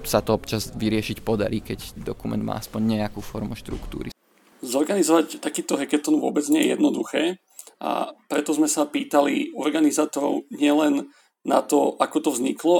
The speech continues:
Speaker 2: ale aj čo všetko obnáša vôbec dať dokopy tým ľudí a zorganizovať niekoľkodňový hackathon, kde ľudia prídu zadarmo a vymyslia niečo, čo je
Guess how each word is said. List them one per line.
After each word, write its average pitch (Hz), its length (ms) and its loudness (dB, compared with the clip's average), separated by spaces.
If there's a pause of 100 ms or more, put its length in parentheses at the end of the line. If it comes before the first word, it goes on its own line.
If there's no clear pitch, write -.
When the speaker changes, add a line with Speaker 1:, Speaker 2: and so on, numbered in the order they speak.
Speaker 2:
ale 135 320 4
aj - 80 -6
čo - 80 0
všetko 156 400 0
obnáša 147 640 2
vôbec 135 400 -4 (400)
dať 143 320 2
dokopy 147 560 0 (240)
tým 139 160 -2
ľudí 156 480 4
a - 240 -4
zorganizovať 139 880 2 (400)
niekoľkodňový 147 800 2
hackathon, 147 480 2
kde 143 320 0
ľudia 147 320 4
prídu 139 480 -2
zadarmo 151 720 4
a 131 240 0
vymyslia 139 400 2
niečo, 135 320 -4
čo - 160 -6
je 123 60 -2